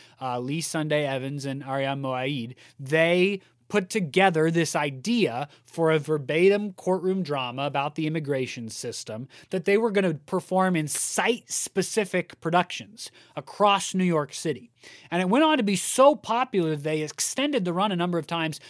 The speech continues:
getting to the point where they were performing a s-, at a different site each month in New York City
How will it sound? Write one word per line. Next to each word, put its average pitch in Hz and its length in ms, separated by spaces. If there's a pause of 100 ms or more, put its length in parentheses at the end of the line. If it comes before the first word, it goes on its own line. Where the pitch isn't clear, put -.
(140)
getting 302 240
to 208 80
the 185 80
point 226 180
where 180 100
they 180 100
were - 20
performing 180 580
a 151 100
s-, - 420
at 180 120
a 165 60
different 226 480
site 247 580 (320)
each 233 300
month 170 640
in 160 180
New 165 80
York 151 280
City 143 360